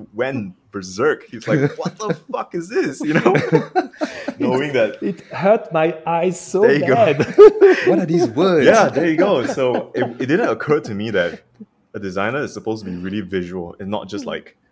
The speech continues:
Speaker 1: "Oh, I'm gonna describe this to you and you're gonna do it," you know?
Speaker 3: Mm.
Speaker 1: So it was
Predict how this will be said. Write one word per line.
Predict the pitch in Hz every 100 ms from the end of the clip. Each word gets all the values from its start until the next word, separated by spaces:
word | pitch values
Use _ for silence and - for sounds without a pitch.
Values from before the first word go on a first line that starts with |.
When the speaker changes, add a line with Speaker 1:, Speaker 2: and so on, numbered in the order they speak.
| _
Speaker 1:
"Oh, | 135 151 90
I'm | - 110
gonna | 139 107 98
describe | - 117 120 104
this | 110 -
to | 95
you | 95 98
and | 87
you're | 87
gonna | 98 92 87
do | 98
it," | 87 87
you |
know? | 92 127 - -
Speaker 3:
Mm. | 170 175 - _
Speaker 1:
So | - 123
it |
was | 180